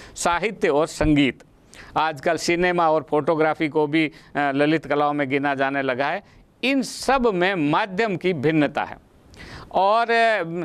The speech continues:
हीगल ने यह कहा कि जिसका माध्यम जितना स्थूल होता है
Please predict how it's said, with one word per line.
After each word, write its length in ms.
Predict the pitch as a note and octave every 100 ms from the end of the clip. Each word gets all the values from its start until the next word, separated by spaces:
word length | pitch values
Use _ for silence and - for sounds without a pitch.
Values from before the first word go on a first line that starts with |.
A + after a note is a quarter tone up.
| - -
हीगल 340 | D#3+ E3+ A#3
ने 160 | A3 G#3+
यह 100 | G#3
कहा 260 | G3 F#3+ G#3+
कि 200 | - G#3+
जिसका 540 | C#3 B3 - A#3+ A3
माध्यम 540 | D#3+ F#3 G#3 G3 G3 F#3+ _ -
जितना 440 | C#3 E3 A3 A3+
स्थूल 480 | F3 - C4+ C#4+ C#4
होता 300 | F3+ E3+ G3+
है 260 | D#3+ F#3